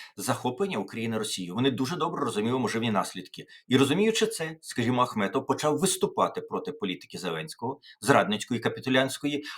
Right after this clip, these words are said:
а деякі інші почали швиденько вивозити з України свої капітали, а деякі інші поспішили знайти спільну мову з Москвою, як, скажімо, Коломойський, і домовлятися з Путіним.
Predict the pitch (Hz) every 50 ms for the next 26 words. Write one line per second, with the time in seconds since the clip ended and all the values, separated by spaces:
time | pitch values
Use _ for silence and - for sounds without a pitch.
0 | - - - 123 120 113 110 101 98 - - - - - _ - 135 151 151 151
1 | 151 - 196 233 247 - - - - 131 - - 175 165 143 - - - 120 120
2 | 151 190 208 202 - 214 - 113 113 180 180 143 123 107 185 - 127 120 - -
3 | 180 180 - _ _ - _ _ - 123 120 139 143 160 165 165 175 175 170 175
4 | - 190 - - 156 170 175 175 175 - 180 - 180 180 - 185 175 175 180 180
5 | 175 - - - - - - - 139 127 - 165 156 131 120 - - - 117 110
6 | 117 131 123 127 139 143 - - 226 226 226 - - - - _ - 139 143 -
7 | - 131 123 - - 131 151 185 180 190 202 190 185 190 - - - - 120 110
8 | 113 135 160 165 143 113 107 101 127 127 143 185 185 - - 180 175 170 139 113
9 | 113 113 113 - - - - 92 101 104 127 139 - 175 170 170 170 165 151 143
10 | 139 - - - 131 120 - - - - - - _ _ 135 127 117 135 131 123
11 | 120 117 117 120 120 - - - 180 170 - - - 143 139 - 147 139 135 131
12 | 131